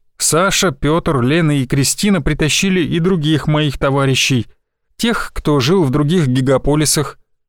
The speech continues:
тех, с кем не довелось познакомиться во время совместных поездок по побережью,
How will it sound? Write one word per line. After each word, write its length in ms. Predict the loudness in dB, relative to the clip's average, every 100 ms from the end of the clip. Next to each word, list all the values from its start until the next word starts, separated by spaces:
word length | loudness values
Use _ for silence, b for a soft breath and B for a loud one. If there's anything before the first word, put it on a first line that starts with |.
| _
тех, 180 | -4 -2
с 120 | -2
кем 200 | 0 2
не 60 | 2
довелось 400 | 2 2 0 -2
познакомиться 680 | -2 -2 0 0 0 0 -2
во 80 | -2
время 240 | 0 0
совместных 680 | 0 0 0 0 0 -2 0
поездок 480 | 0 0 0 -2 -4
по 140 | -4
побережью, 760 | 0 0 2 0 2 0 -2